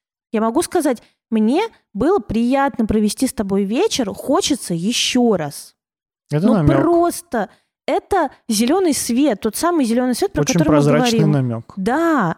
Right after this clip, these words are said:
Speaker 2: Понятно.
Speaker 1: Что, э, как бы и человек тут же в моменте тебе отвечает.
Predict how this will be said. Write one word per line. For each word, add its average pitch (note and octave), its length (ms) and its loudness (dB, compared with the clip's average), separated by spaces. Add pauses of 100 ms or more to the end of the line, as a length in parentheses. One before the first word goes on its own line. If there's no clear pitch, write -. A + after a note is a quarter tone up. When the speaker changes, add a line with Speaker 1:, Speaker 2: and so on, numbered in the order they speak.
Speaker 2:
Понятно. C3 280 -2
Speaker 1:
Что, C#4+ 480 0
э, A#3 380 0
как A#3 240 -4
бы A#3 340 0 (520)
и C4 100 -2 (400)
человек C#4 640 -2
тут - 180 0
же D4+ 100 2
в B3+ 40 -6
моменте C4+ 460 -2
тебе A3+ 300 -4
отвечает. A#3 840 -4